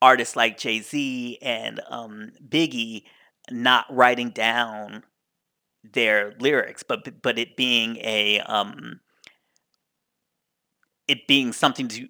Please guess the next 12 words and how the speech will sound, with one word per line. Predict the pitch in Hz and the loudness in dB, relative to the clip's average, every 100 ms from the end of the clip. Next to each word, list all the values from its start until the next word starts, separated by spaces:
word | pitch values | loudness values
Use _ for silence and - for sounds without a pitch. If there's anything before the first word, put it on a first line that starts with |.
| - | -8
uh, | 139 | -6
commendable, | - 135 139 170 131 110 110 - - | -6 -2 0 0 -4 -6 -12 -14 -8
the | 127 | -6
fact | - 143 110 - | 2 4 4 2
that | 123 107 - - _ | 2 2 0 -18 _
they | - 131 | -4 0
could | 123 110 | 0 -4
compose | 113 107 - 131 117 - | -12 -6 0 2 0 -2
everything | 117 113 113 120 110 - - _ | -4 -4 -10 -8 -8 -10 -20 _
in | 131 117 | 0 2
their | 101 | 0
heads. | - 175 120 - - | 2 0 0 -6 -10